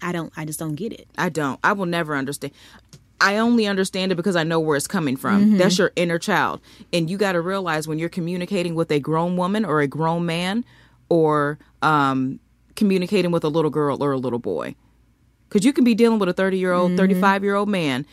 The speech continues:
Speaker 2: and y'all have a miscommunication that you're bringing to their attention, and they, they revert back to eight-year-old who,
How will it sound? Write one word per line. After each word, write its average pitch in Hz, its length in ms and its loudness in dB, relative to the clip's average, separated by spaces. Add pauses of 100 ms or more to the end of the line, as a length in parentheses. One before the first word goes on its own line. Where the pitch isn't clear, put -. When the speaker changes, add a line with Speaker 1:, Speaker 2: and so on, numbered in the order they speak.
(160)
Speaker 2:
and 147 120 0
y'all 156 160 4
have 190 180 0
a 170 60 2
miscommunication 208 1080 -2 (360)
that 151 160 -4
you're 185 100 0
bringing 156 380 -4
to 247 120 0
their 220 200 2
attention, 220 420 -2
and 160 160 -2
they, 160 200 0 (100)
they 156 180 2
revert 156 460 2 (200)
back 160 200 0
to - 120 -4
eight-year-old 160 760 0 (240)
who, 156 340 0